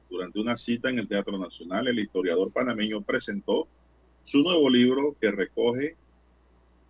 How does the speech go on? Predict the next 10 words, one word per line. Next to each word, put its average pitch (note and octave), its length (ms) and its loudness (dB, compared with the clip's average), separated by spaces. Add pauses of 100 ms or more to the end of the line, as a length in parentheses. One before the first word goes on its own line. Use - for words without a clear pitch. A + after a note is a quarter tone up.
hechos B2+ 420 -2
nunca A#2 360 0
antes A#2 260 -4
contados A#2 640 0
ocurridos G#2+ 680 -2
en E2+ 140 -10
el E2+ 140 -12
año G2 240 -6
mil B2 340 -4
ochocientos G2+ 720 -6